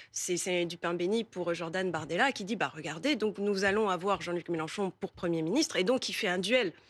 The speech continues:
sachant que lui est moins rejeté que Jean-Luc Mélenchon par une grande partie de l'opinion, bah, il fait,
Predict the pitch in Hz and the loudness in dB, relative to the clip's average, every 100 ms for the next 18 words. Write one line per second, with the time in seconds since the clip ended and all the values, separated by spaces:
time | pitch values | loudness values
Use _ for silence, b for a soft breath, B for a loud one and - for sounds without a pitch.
0 | B B B B B - 247 - 240 226 | B B B B B 2 4 4 2 2
1 | 202 233 254 226 - 180 208 311 262 196 | 2 4 2 0 0 2 4 4 4 0
2 | - 233 208 - B B B - 277 226 | 0 2 2 0 B B B 2 4 4
3 | 202 202 190 185 208 185 - 196 180 165 | 2 0 0 0 -2 -4 -2 0 0 0
4 | 170 165 160 165 160 - 127 233 202 156 | -2 -4 -8 -10 -12 -12 -4 -2 -2 -4
5 | - 220 247 | -2 2 4